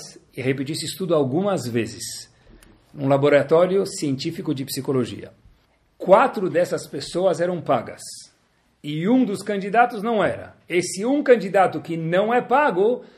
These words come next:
não sabia que os outros quatro eram pagos. Essa pesquisa, essa experiência foi repetida algumas vezes. Ele faz o seguinte:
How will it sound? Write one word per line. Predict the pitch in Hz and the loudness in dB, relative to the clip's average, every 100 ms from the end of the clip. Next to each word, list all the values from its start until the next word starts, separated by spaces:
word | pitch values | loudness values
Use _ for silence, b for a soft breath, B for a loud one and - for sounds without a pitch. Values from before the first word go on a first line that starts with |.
| B | B
não | 170 214 262 | 0 2 2
sabia | - 240 180 226 226 | 2 2 2 0 0
que | 226 | -2
os | 170 | -4
outros | 196 196 | -4 -6
quatro | - 175 170 165 | -4 -2 -2 -4
eram | 175 143 | -6 -2
pagos. | 127 - - - b b b b | -4 -4 -16 -20 b b b b
Essa | 143 147 196 180 151 123 - _ _ _ _ _ _ _ _ _ | -6 -4 0 0 0 -6 -18 _ _ _ _ _ _ _ _ _
pesquisa, | - 151 - 185 214 127 139 165 - - _ | -6 -4 -4 -4 -2 -2 -2 -4 -10 -20 _
essa | 131 127 | -12 -8
experiência | 165 165 185 | -4 -2 -4
foi | 180 151 | -6 -6
repetida | 143 151 170 165 | -6 -8 -6 -4
algumas | 139 151 151 123 | -4 -4 -4 -6
vezes. | 101 87 - - - _ b b b b b b b - | -10 -16 -20 -20 -20 _ b b b b b b b -2
Ele | 180 | 0
faz | 190 220 208 | 2 2 0
o | |
seguinte: | 202 170 131 90 107 | -4 -2 -4 -4 -14